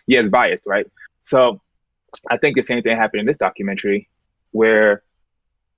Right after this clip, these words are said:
Jordan okayed or greenlighted all the stories, so it's gonna make him seem like, you know, he's, like, uh, not as bad as <clears throat> he might have been,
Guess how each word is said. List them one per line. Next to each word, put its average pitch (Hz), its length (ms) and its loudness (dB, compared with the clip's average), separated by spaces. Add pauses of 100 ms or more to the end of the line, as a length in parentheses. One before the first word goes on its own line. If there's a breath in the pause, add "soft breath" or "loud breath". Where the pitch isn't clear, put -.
(160)
Jordan 127 340 2
okayed 117 500 2
or 107 80 0
greenlighted 110 520 0 (100)
all 110 140 2
the 104 100 -6
stories, 113 500 0
so 107 160 0
it's 101 140 -4
gonna 110 200 0
make 107 240 0
him 110 160 -2
seem 107 280 -2
like, 101 300 -4 (100)
you 104 100 -4
know, 95 220 -2
he's, 107 720 -2
like, 101 300 -4 (1500)
uh, 101 460 0 (460)
not 120 200 2
as 110 140 -6
bad 113 500 2
as 117 420 0 (100)
<clears throat> - 100 -20
he 147 920 0
might 127 180 2
have 104 100 -2
been, 95 240 -4